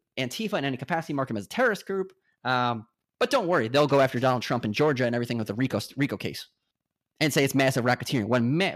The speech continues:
like, when you look at the Biden regime, the money laundering, all the stuff we've seen, they have the bank accounts. They have a hundred and seventy sars re-, against Hunter Biden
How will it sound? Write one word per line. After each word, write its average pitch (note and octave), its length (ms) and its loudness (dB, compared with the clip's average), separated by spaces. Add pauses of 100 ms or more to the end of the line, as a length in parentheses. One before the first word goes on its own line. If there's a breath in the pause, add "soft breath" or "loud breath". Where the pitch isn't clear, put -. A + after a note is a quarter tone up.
like, A#2+ 220 -4 (320 soft breath)
when D3 120 0
you E3+ 60 4
look D#3 100 0
at B2 60 -4
the A2 80 -6
Biden D#3+ 380 2
regime, D3+ 300 0
the A2+ 80 0
money D3 260 0
laundering, C3+ 360 -2
all F3+ 120 4
the F#3 80 -2
stuff D3 200 -4
we've B2 120 -4
seen, A#2 360 -2 (200 loud breath)
they C#3 80 0
have E3+ 160 2
the D3 60 -8
bank C#3 200 -2
accounts. A2 280 -6
They A2 60 -6
have G#2+ 100 -4
a G2+ 40 -4
hundred F3+ 300 -4
and D3 120 -4
seventy D3 260 -4
sars C#3+ 360 -4
re-, A#2+ 100 -6 (200)
against B2+ 340 -4 (160)
Hunter B2+ 240 -4
Biden A2 400 0